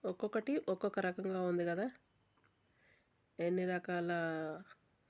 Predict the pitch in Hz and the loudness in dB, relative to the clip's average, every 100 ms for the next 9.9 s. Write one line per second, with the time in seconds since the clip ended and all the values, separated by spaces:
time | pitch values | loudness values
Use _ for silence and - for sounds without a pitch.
0 | - - _ - 202 185 - 254 254 208 | -20 -20 _ -4 -2 -2 0 4 8 8
1 | 196 208 214 190 175 233 240 214 190 185 | 6 4 4 2 0 2 4 4 4 2
2 | 185 175 185 185 165 165 - _ _ - | 2 0 -2 0 0 -2 -6 _ _ -10
3 | 147 147 165 175 180 185 196 190 - 180 | -4 -2 0 0 2 2 2 0 -2 -4
4 | - 185 180 170 160 160 156 - _ _ | 0 -2 0 -2 -2 -4 -6 -12 _ _
5 | _ - - - - _ _ _ _ 180 | _ -20 -20 -20 -20 _ _ _ _ 2
6 | 196 196 214 233 240 226 214 196 190 190 | 4 6 6 6 2 2 2 2 2 2
7 | 196 208 196 190 185 175 - 185 190 180 | 0 -2 0 -2 0 -2 -2 -4 -4 -4
8 | - 202 208 202 208 190 180 185 196 175 | 0 -2 0 0 0 2 2 2 2 0
9 | 175 170 170 190 220 202 190 185 190 | -2 -2 0 2 2 4 4 4 2